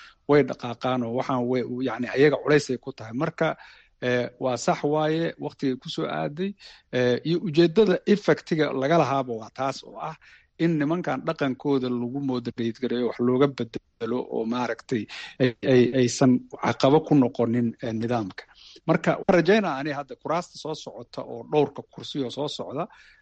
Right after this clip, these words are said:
eh, en, oo dhici doona ayaamahan soo socda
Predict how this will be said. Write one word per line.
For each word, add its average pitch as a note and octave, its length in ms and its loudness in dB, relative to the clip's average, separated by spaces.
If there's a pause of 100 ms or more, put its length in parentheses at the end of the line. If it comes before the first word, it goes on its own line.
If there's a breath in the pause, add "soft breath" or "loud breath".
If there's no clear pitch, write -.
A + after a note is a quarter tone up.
(100)
eh, A#2+ 640 -2
en, A#2 480 -4 (140)
oo A#2 140 -2
dhici C#3+ 280 2
doona B2+ 300 2
ayaamahan A#2+ 440 -4
soo C3 180 -4
socda A#2 360 -4